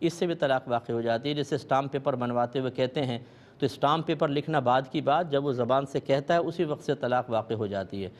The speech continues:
इसलिए अपने भाई से कहें कि "भाई, आपको मुफ्ती बनने की हाजत नहीं है, इन मसाइल से खेलना अपने आप को तबाह करना है",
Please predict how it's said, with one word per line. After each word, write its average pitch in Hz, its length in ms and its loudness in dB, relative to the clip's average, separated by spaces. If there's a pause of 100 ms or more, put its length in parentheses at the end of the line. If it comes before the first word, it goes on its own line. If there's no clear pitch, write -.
(280)
इसलिए 156 600 4 (220)
अपने 127 220 2
भाई 131 240 2
से 151 160 0
कहें 143 320 2
कि 139 100 -2
"भाई, 131 180 2
आपको 131 300 2
मुफ्ती 127 300 -2
बनने 131 300 0
की 131 120 -2
हाजत 107 400 -2
नहीं 147 140 2
है, 170 220 0 (320)
इन 175 140 6
मसाइल 156 480 4
से 160 180 0
खेलना 180 720 2
अपने 143 240 0
आप 131 200 2
को 143 100 0
तबाह 139 340 2
करना 104 320 -2
है", 90 160 -8